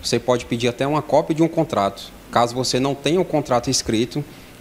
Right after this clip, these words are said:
você pode pedir, se ele so-, solicitar essa cópia do contrato. Se caso você faça uma reclamação e não é, não é atendida, você ainda tem uma outra opção, que é buscar o órgão de proteção e defesa do consumidor, que é o nosso tradicional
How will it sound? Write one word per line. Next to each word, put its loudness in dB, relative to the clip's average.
você 0
pode 0
pedir, -2
se 0
ele 0
so-, -2
solicitar 0
essa -4
cópia -2
do -4
contrato. -2
Se 2
caso 0
você -2
faça 0
uma 0
reclamação 0
e 2
não 2
é, 0
não 2
é 4
atendida, 0
você 0
ainda 2
tem -4
uma 0
outra 0
opção, -2
que -2
é 0
buscar -2
o 2
órgão 6
de -2
proteção 0
e 0
defesa -2
do -6
consumidor, 0
que -2
é 2
o 0
nosso 0
tradicional 0